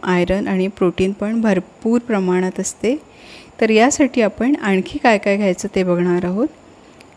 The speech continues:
मखाने घेतलेत, एक मोठं बाउल भरून मखाने घेतले आहे,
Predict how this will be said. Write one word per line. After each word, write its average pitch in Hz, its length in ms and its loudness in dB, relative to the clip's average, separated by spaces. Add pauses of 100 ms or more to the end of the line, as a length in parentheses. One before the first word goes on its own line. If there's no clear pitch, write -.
मखाने 240 360 6
घेतलेत, 226 440 4
एक 214 160 0
मोठं 202 380 4
बाउल 185 220 6
भरून 196 280 0
मखाने 185 360 -4
घेतले 190 320 -4
आहे, 196 300 0